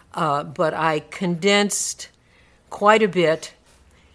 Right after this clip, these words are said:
uh, with em-, emphasizing mostly the dialogue, and I changed the gender of some generic characters to help fit my cast. Um, it's been, it's never been out of print. It's been dramatized, actually.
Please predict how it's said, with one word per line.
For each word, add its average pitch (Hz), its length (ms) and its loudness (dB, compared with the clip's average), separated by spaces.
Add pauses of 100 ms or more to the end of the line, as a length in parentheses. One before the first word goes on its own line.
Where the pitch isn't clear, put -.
(100)
uh, 147 380 -6
with 151 200 -10
em-, 185 480 -8
emphasizing 180 560 -4
mostly 180 300 -2
the 147 120 -6
dialogue, 156 680 2
and 165 160 -6
I 156 80 -4
changed 185 500 -2
the 175 80 -8
gender 165 520 0
of 143 120 -4
some 151 520 -4
generic 165 500 -2
characters 143 580 -6
to - 120 -10
help 156 260 -8
fit - 160 -8
my 123 180 -10
cast. - 680 -10 (500)
Um, 127 400 -10 (1500)
it's - 120 -10
been, 196 220 -4
it's 160 200 -8
never 190 260 0
been 196 120 -4
out 185 160 2
of 175 160 -10
print. 214 400 -2
It's 190 160 -6
been 240 320 0
dramatized, 226 880 0
actually. 180 480 -2